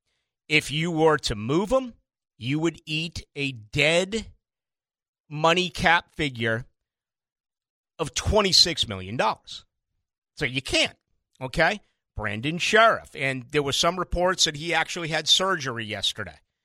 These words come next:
on his, you know, the hernia, the, the abdomen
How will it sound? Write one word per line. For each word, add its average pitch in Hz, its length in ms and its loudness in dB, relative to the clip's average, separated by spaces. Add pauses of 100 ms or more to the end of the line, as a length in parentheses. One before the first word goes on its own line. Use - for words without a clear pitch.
(420)
on 123 320 0
his, 123 560 -4
you 165 80 -10
know, 113 80 -6
the 107 160 -6
hernia, 147 580 2
the, 110 320 -6
the 113 200 -4
abdomen 131 580 -4